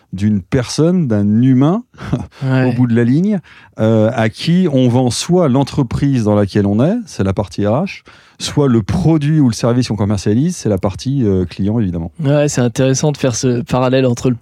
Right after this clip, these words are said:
Speaker 2: un parcours de carrière et un parcours d'achat, en fait, d'une certaine manière. Euh, et comment on peut accompagner de bout en bout pour pouvoir faire en sorte que cette expérience, elle soit, euh,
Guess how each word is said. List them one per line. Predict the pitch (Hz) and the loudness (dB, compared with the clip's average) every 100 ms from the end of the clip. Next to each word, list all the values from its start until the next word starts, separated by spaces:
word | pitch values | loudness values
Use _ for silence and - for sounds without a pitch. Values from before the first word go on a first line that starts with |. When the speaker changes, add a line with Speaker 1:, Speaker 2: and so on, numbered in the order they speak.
| - | -2
Speaker 2:
un | 127 | 0
parcours | 139 - 143 | 0 0 0
de | 131 | 0
carrière | 139 120 135 160 - _ - - - _ _ - | 0 2 2 0 -4 _ -20 -20 -20 _ _ -2
et | 156 143 | 0 2
un | |
parcours | - 135 - 131 | 0 -2 0 0
d'achat, | 131 139 110 _ _ - | 0 0 -4 _ _ -8
en | 117 | -4
fait, | - 104 | -4 -4
d'une | 127 - | -4 -2
certaine | 117 117 113 | -2 -2 -2
manière. | 113 113 - _ - - - _ 110 | 0 -2 -6 _ -20 -20 -20 _ -6
Euh, | 107 107 | -4 -2
et | 110 | -4
comment | 110 117 | -2 -2
on | 131 - - | -2 -6 -4
peut | 120 | -2
accompagner | 127 131 120 131 135 147 151 135 | 0 0 0 0 2 2 2 2
de | 123 | 0
bout | 123 135 131 | 0 -2 0
en | 113 | 0
bout | 127 151 - - - | -2 -6 -12 -20 -10
pour | - | -6
pouvoir | 117 123 107 | -2 0 0
faire | 131 120 | 0 0
en | |
sorte | 110 151 143 | 0 -2 0
que | 123 | -2
cette | 127 120 | -2 -2
expérience, | 123 - 117 123 139 117 | -2 -2 0 2 0 -2
elle | |
soit, | - 123 127 | -2 0 2
euh, | 107 113 | 0 -2